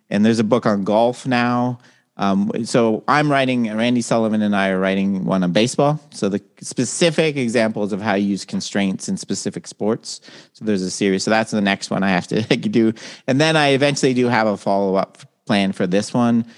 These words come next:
to get into kind of building on this to how, you know, you move even more. You know, this is basically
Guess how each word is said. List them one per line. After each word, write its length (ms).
to 120
get 260
into 300
kind 260
of 120
building 360
on 140
this 220
to 160
how, 480
you 180
know, 220
you 180
move 400
even 240
more. 300
You 80
know, 260
this 220
is 100
basically 720